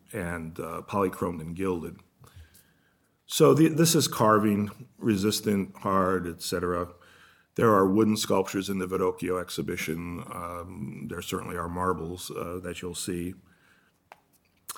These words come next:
Maybe you don't like carving. Maybe it's just too laborious, too strenuous. Uh, you'd rather have something that's a little easier and less fraught with potential mistakes.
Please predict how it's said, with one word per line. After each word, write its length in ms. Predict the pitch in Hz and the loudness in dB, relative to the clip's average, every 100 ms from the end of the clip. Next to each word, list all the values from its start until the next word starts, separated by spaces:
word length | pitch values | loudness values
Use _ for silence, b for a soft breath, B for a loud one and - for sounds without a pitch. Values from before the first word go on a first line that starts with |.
| B B B B _ - | B B B B _ 0
Maybe 260 | 135 151 151 | 4 6 6
you 60 | |
don't 200 | 135 113 | 6 6
like 220 | 110 98 | 4 2
carving. 460 | - 78 76 85 90 | -2 -8 -8 -12 -8
Maybe 260 | 95 98 98 | -6 -4 -4
it's 180 | - | -4
just 260 | - 98 - | -4 -6 -6
too 140 | 101 | -6
laborious, 640 | 87 90 110 113 110 107 - | -4 0 4 6 6 4 -4
too 140 | - | -6
strenuous. 840 | - 107 104 104 104 98 - - | -2 2 4 4 2 0 -4 -4
Uh, 120 | 78 90 | -6 -6
you'd 240 | 87 87 | -6 -6
rather 260 | 92 95 92 | -4 -2 -2
have 160 | 85 | -2
something 320 | 101 92 90 | -2 -2 -4
that's 180 | 85 87 | -8 -10
a 60 | 87 | -10
little 300 | 90 90 87 | -6 -6 -2
easier 560 | 95 104 107 104 101 | 0 2 2 4 4
and 180 | 95 87 | 2 -2
less 560 | 92 90 - - - - _ _ b b b b | -4 -4 -6 -6 -8 -12 _ _ b b b b
fraught 440 | - 113 98 - | -4 0 2 0
with 360 | 95 90 - - | -4 -4 -6 -12
potential 640 | - 98 92 92 82 - - | -6 -4 -4 -4 -6 -8 -10
mistakes. 720 | 107 - 120 107 104 - | -6 -2 2 2 2 -6